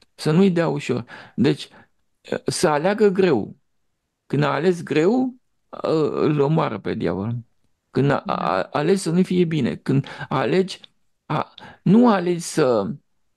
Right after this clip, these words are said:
Speaker 1: fii slujit, când nu vrei să fii slujit, atunci îl vrei pe Dumnezeu. Când nu vrei să ți se dea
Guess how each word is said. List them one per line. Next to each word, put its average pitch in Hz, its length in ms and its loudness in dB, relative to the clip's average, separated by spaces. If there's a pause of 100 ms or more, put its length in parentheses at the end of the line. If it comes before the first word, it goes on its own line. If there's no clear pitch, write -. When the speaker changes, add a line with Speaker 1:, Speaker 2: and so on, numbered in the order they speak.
(280)
Speaker 1:
fii 156 320 0
slujit, - 600 -2
când 170 160 4
nu 247 100 6
vrei 247 200 4
să 190 160 2
fii 175 160 -2
slujit, 139 560 -6 (280)
atunci 190 440 2 (260)
îl 139 160 -4
vrei 147 180 -2
pe - 140 -4
Dumnezeu. - 580 -4 (800)
Când 170 200 0
nu 240 100 4
vrei 226 180 4
să 190 160 2
ți 170 120 -2
se 143 200 -2
dea 139 360 -4